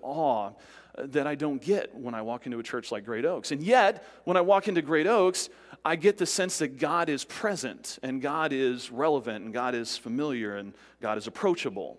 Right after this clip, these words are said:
right? I, I, I want both. Like, I, I, I want this church service in a Catholic c-, cathedral, right? I don't think that they'd ever let us do that, but, um, it, it, it,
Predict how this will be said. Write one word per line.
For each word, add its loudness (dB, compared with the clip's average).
right? -2
I, 0
I, 4
I 2
want 4
both. 6
Like, 4
I, 4
I, 4
I 2
want 2
this 6
church 4
service 2
in 6
a 6
Catholic 0
c-, -10
cathedral, -2
right? 8
I 4
don't 0
think -4
that 2
they'd 4
ever 8
let 10
us 0
do 2
that, 4
but, 8
um, 8
it, 6
it, 4
it, 2